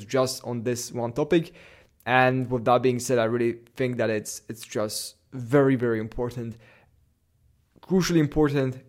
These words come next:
and that's the reason why I'm recording this one. Great. Uh, so, like, the foundation of what I just said, or the statement, is that when you're optimizing for something, there is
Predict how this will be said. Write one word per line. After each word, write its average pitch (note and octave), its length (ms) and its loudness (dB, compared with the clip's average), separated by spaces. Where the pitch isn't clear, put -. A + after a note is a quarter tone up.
and A#2 240 -8
that's G#2+ 160 -6
the B2 60 -8
reason A#2+ 220 -4
why G#2 120 -2
I'm G#2 80 -4
recording G#2+ 400 -4
this G2 160 -8
one. - 120 -16
Great. C3+ 500 6
Uh, A#2+ 260 4
so, D#3 640 6
like, D#3 140 6
the E3+ 80 6
foundation F3 560 4
of D3 180 2
what D3 120 4
I C#3+ 100 8
just A#2+ 220 -4
said, D3+ 180 4
or B2 120 2
the B2 100 0
statement, A#2+ 640 -2
is A2+ 180 -4
that A#2 320 2
when C#3 160 2
you're D#3 180 6
optimizing D3+ 460 0
for C#3 140 -2
something, C3+ 480 -2
there B2+ 160 2
is - 260 -8